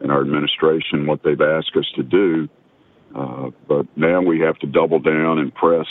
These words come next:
even harder because we're two weeks away and, and we're, we're anxious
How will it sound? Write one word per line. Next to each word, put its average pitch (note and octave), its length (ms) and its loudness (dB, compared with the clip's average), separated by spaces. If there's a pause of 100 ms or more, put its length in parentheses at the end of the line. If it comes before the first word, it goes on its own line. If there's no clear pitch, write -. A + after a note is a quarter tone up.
(320)
even D2+ 220 -2
harder D#2+ 480 2
because C#2+ 400 -2
we're D2 120 0
two E2+ 220 -4
weeks E2 300 -2
away D2+ 500 0
and, C2 140 -4 (580)
and C2+ 300 -4
we're, D2 240 0
we're D#2 260 0
anxious E2+ 340 -2